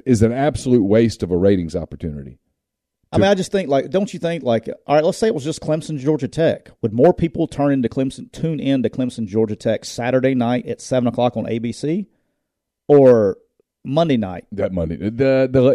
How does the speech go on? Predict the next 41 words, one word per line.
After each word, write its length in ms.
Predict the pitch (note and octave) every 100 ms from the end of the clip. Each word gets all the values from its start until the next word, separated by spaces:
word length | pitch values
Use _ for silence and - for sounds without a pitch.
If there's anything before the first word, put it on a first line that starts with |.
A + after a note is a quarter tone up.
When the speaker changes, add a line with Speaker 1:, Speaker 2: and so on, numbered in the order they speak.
| -
Speaker 2:
Labor 300 | F#2+ C3+ C#3+
Speaker 1:
Labor 180 | E3 B2
Speaker 2:
Day? 240 | A2+ G#2+
Speaker 1:
Day, 60 | G2+
yeah. 220 | G2 F#2+ G2+
Y-, 220 | G2 B2+
that 220 | E3+ F3+
Labor 260 | G#3 A#3 G#3+
Day 140 | D#3
weekend 500 | A#2+ A#2+ - G2+ F2
is, 220 | E2+ D#2 -
is 300 | F#2+ D#2 - _ _ _ _ _ _ _ _ _ _ _ _ _ _ _ _ _ _ _ -
Speaker 2:
I'm 120 | C#3+
asking. 340 | A#2 A2+ G2+
I 60 | G2
don't 160 | F#2+ -
know. 120 | F#2
Speaker 1:
Yeah, 140 | A#2
that 180 | A#2+ D#3
Labor 260 | F3 G3 G3
Day 120 | D#3
weekend 440 | C3 A#2+ - G2+
is 160 | F#2+ F#2+
a 200 | F#2+ F#2+ F#2 _
four-day, 640 | - C3+ C#3 B2+ A2 G#2 F#2+
basically. 760 | E2 F2+ - - F2 E2+ D#2 - _ _ _ _ _
I 40 |
mean, 100 | G2+ G#2
I'm 80 |
sitting 200 | G#2 B2+
here 120 | A2+ F#2+
looking 300 | G2 - E2+
at 180 | D#2+
it. 240 | D#2+ D#2 -
Um, 400 | F2 E2 D#2 D2 _ _ _ _ _ -
Speaker 2:
<laughs> 1000 | - - - - - - _ - - -
Speaker 1:
they've 200 | G2+ F#2+
got 260 | G#2+ F#2+ - _ _ _
games 340 | G2+ A2+ A#2 G#2
on 120 | G2+
Friday, 680 | - B2 B2+ C3 C3 C#3 C#3+